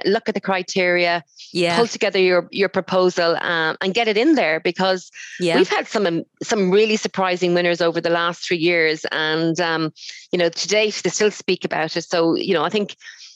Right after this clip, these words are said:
Speaker 1: if you're not in, I suppose the old cliche, "You won't win." So, you know, get,
Speaker 2: Yeah.
Speaker 1: get your entries in, uh, and get recognized.
Speaker 2: Totally. And again, as you know, Eileen,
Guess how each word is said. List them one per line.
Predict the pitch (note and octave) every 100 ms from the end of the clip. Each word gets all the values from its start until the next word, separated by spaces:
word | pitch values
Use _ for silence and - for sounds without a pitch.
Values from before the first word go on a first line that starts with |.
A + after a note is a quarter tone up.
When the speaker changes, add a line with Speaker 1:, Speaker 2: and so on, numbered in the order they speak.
| _ -
Speaker 1:
if | A3
you're | A3+
not | B3 C#4
in, | A3+
I | G#3+
suppose | A3 G#3
the | A3
old | A#3 A3+
cliche, | - A3 G#3 G3+
"You | G3 G3+
won't | G3 G3 -
win." | G3+ F#3
So, | F3+ F#3 F3+
you | F#3
know, | G3+ F3 F3+ - -
get, | -
Speaker 2:
Yeah. | F3
Speaker 1:
get | - -
your | F#3+
entries | F#3+ F#3 F3+
in, | G3 F#3 F3+
uh, | C3+ -
and | A2+ - F3 F3+ F3+ - - - -
get | G#3
recognized. | G3+ G3+ G3 A3 B3+ E3 - - _ _ _ -
Speaker 2:
Totally. | G#3 G3 G3 F#3+ F3+ - - -
And | A3 A3
again, | G3+ G#3 A#3
as | A3 G3+
you |
know, | G3+ G3+ G#3
Eileen, | G3+ G3+ G3+